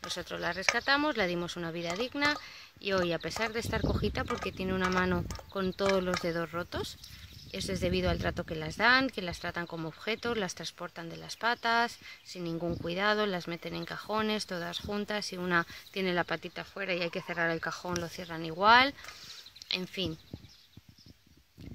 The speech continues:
La falta de empatía y respeto y el cosificar a los animales luego hacen que las pobres vengan enfermitas física y psicológicamente.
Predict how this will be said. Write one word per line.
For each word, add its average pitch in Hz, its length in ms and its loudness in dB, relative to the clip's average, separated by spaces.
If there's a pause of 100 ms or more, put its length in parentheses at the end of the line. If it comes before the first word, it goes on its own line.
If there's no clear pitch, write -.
(220)
La - 120 -8
falta 208 340 4
de 202 60 2
empatía 196 720 -2
y 190 120 -8
respeto 214 680 -12 (320)
y 208 80 -10
el 180 100 -8
cosificar 185 580 -6
a 190 60 -2
los 185 180 -8
animales 214 640 -4 (420)
luego 196 220 -8
hacen 185 280 -4
que 190 100 -14
las 180 160 -10
pobres 190 400 -12
vengan 185 240 -4
enfermitas 185 640 -6
física 196 460 -12
y 190 40 -12
psicológicamente. 170 960 -14